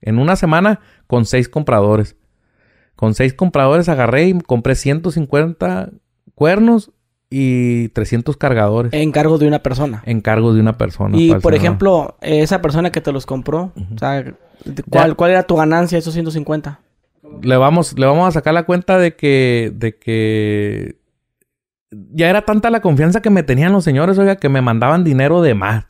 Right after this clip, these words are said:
Speaker 1: Haz de cuenta que yo a veces andaba, no podía ni dormir porque yo sacaba las cuentas y decía, "Nomás voy a ganar tanto", y me mandaron tanto. Me mandaban cien mil, doscientos mil dólares de más. O sea,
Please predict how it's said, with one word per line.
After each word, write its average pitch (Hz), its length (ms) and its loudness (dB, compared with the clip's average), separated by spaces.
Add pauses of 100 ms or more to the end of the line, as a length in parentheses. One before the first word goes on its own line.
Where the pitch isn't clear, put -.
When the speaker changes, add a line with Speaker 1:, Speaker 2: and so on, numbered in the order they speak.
(100)
Speaker 1:
Haz 135 100 0
de 160 80 0
cuenta 226 260 -4
que 202 240 0 (480)
yo 135 100 0
a 170 80 2
veces 190 300 2
andaba, 160 400 2
no 165 160 2
podía 185 160 2
ni 190 100 4
dormir 160 320 2
porque 156 240 0
yo 143 120 4
sacaba 170 300 0
las 165 140 0
cuentas 165 240 0
y 151 40 2
decía, 147 160 0
"Nomás 135 220 2
voy 170 120 4
a 170 40 2
ganar 165 240 0
tanto", 214 280 0
y - 20 4
me 165 120 2
mandaron 135 420 0
tanto. 156 320 -2 (260)
Me 139 120 0
mandaban 139 400 2
cien 131 240 2
mil, 165 200 2
doscientos 143 320 0
mil 127 140 0
dólares 147 340 2
de 107 120 0
más. 123 500 -4
O - 140 -14
sea, 107 280 -4